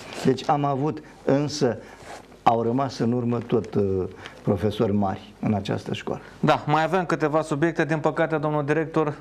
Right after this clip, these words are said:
Speaker 2: ă, timpul emisiunii a expirat. Un minut doar, vă rog, pentru, ă, un nou produs, da, un nou copil, da, al, ă, Colegiului B P H D-ul.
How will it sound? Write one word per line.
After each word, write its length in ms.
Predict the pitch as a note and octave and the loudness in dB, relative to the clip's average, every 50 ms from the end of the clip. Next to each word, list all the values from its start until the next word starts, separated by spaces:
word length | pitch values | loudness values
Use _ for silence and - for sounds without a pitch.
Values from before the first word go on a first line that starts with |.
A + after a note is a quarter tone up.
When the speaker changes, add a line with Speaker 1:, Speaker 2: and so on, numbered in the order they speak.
| - - | -6 -2
Speaker 2:
ă, 320 | C#3+ C#3 C#3 C#3 C#3 C3+ C3 | 0 2 2 2 2 0 0
timpul 360 | C3+ - E3+ E3 - D#3+ D3+ | 0 0 0 0 2 2 2
emisiunii 500 | C#3+ C#3+ C#3+ C#3 C#3 D#3+ D#3+ D#3 D3 C#3 | 2 2 0 -2 -2 0 0 0 2 2
a 240 | C#3 C#3+ D3 C#3 C3 | 2 2 0 0 0
expirat. 580 | - D3 D3 C3 - - C#3+ C#3+ D#3 F3+ F3+ F3+ - - - - - - | 2 2 2 2 2 2 2 4 4 4 2 0 -4 -14 -16 -10 -2 2
Un 200 | - F#3+ A3 G#3+ | 4 4 4 4
minut 300 | G#3 G#3 G#3 G3 E3+ C#3 | 2 2 0 0 0 2
doar, 260 | C#3+ D3 C#3+ C3+ B2 - | 2 2 0 0 -4 -6
vă 200 | - C3 B2+ C3+ | -2 2 2 4
rog, 160 | C#3 D#3+ D#3 D#3+ | 4 2 2 2
pentru, 420 | F3+ F3 E3+ E3+ F3 F3 F3 E3+ F3 - - - - - - - | 0 2 2 2 2 2 2 0 -4 -12 -16 -18 -18 -8 -2 2
ă, 720 | - D3+ D#3 D#3 D#3 D#3 D#3+ D#3+ D#3+ E3 E3+ F3 E3+ - | 2 4 4 2 2 2 0 0 0 0 0 -2 -2 -2
un 120 | - F3+ | 0 0
nou 260 | F3+ G3 A3+ B3+ B3+ G#3+ | 2 2 2 0 0 0
produs, 380 | G3 A#3+ A#3+ A#3+ A3+ F#3+ D3+ C3 | 2 2 2 2 2 0 0 2
da, 120 | C3 D#3 | 2 2
un 140 | D3 D3 D3+ | 2 2 2
nou 120 | E3+ G3 G3 | 2 2 0
copil, 480 | F#3+ - G3 G3+ G3 G3+ B3 G3 C3+ A#2 | 2 2 2 2 2 2 2 2 2 2
da, 200 | C3 C3+ C#3 C#3 | 2 2 2 0
al, 180 | C3+ C3+ B2 C3 - | 0 -2 -4 -2 2
ă, 40 | C3+ | 2
Colegiului 600 | B2+ B2 A#2+ C3 C3+ C3+ D3 D3+ C#3 C#3+ C#3 C3+ | 2 2 4 4 4 4 4 2 2 2 2 2
B 100 | B2+ C3 | 2 2
P 140 | C#3 C#3 C#3 | 0 2 2
H 360 | C#3+ C#3 B2+ C3+ C3 B2 A#2+ A#2+ | 0 2 2 2 2 2 2 2
D-ul. 200 | C3 D#3+ F#3 | 0 0 0